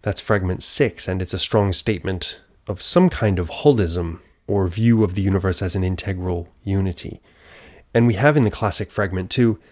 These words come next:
quote, "What limits and what is unlimited together make a harmony of the cosmos and the things in it." End of quote. So here we have two primordial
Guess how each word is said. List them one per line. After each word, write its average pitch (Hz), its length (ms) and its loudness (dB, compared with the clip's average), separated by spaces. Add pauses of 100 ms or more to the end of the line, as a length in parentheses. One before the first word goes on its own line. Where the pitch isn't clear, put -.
(340)
quote, 101 380 0
"What 110 280 0
limits 123 680 0 (200)
and 98 180 -2
what 98 140 -2
is 92 200 -6
unlimited 104 680 -2
together 90 480 -4
make 87 260 -6
a 87 60 -12
harmony 92 580 -2
of - 180 -10
the 95 80 -6
cosmos - 800 -10 (300)
and 92 140 -4
the - 60 -10
things - 340 -10
in - 120 -12
it." - 280 -20 (1120)
End 90 240 -6
of - 120 -20
quote. - 400 -12 (540)
So - 160 -6
here 143 240 4
we 113 140 2
have 95 200 0
two 139 240 0
primordial 104 960 4